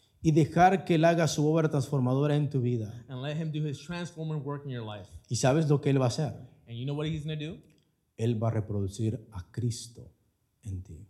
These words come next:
Speaker 2: He's gonna reproduce Christ in your life.
Speaker 1: Si tú dices que eres una persona espiritual,
Speaker 2: If you say you're a spiritual person,
Speaker 1: vamos a mirar a Cristo en tu vida.
Speaker 2: we're gonna see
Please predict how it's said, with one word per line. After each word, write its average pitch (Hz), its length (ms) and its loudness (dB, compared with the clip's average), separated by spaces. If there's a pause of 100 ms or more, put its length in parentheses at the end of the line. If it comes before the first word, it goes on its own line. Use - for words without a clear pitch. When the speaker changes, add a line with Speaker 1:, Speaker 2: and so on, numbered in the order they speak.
(100)
Speaker 2:
He's 127 140 -14
gonna 123 140 -10
reproduce 139 500 -6
Christ 123 600 -10
in 120 60 -12
your 107 120 -12
life. 92 240 -12 (1040)
Speaker 1:
Si - 220 -8
tú 170 180 2
dices 170 380 0
que 151 100 2
eres 143 160 2
una 131 160 0
persona 120 260 0
espiritual, 110 760 -4
Speaker 2:
If 110 120 -16
you 131 120 -10
say 190 180 -10
you're 185 120 -6
a 156 40 -8
spiritual 160 380 -12
person, 113 360 -12 (340)
Speaker 1:
vamos 113 340 0
a 107 60 -2
mirar 110 480 0
a 95 120 -6 (120)
Cristo 117 640 -4 (500)
en 95 140 -4
tu 92 100 -10
vida. 85 220 -12 (340)
Speaker 2:
we're 113 100 -18
gonna 117 160 -14
see 117 180 -18